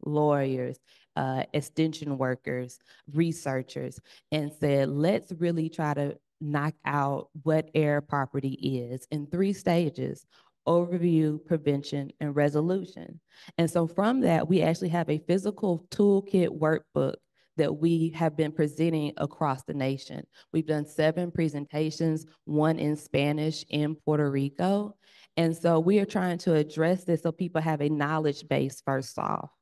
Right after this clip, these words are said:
But then you have a piece where you can prevent it. So, you know,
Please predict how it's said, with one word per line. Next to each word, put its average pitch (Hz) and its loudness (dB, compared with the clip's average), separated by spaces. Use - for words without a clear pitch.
But 180 2
then 180 0
you 190 0
have 175 0
a - -2
piece 175 -2
where 156 2
you 160 -4
can 160 -2
prevent 147 -2
it. - -8
So, 151 0
you 170 0
know, 147 2